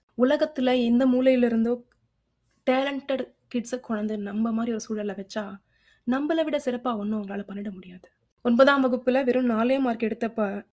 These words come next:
இந்த ஆசிரியர் நினைச்சது போல என்னால ஒண்ணும் முடியாது போல இருக்கு, நான் அவ்வளவுதான் அப்படின்னு என்னுடைய பலத்தை நம்பி நான் இல்லாம,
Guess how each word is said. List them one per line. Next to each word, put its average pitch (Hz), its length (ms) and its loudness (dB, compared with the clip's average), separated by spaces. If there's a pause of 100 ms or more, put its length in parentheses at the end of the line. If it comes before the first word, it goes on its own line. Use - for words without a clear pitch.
(120)
இந்த 254 280 4
ஆசிரியர் 262 480 2
நினைச்சது 247 200 -4
போல 247 260 0
என்னால 226 300 0
ஒண்ணும் 220 220 0
முடியாது 220 360 -4
போல 190 180 -10
இருக்கு, 190 340 -18 (800)
நான் 233 160 0
அவ்வளவுதான் 254 540 -2
அப்படின்னு 233 520 -6 (260)
என்னுடைய 247 300 2
பலத்தை 277 380 -2
நம்பி 226 240 -4
நான் 220 160 -4
இல்லாம, 202 540 -8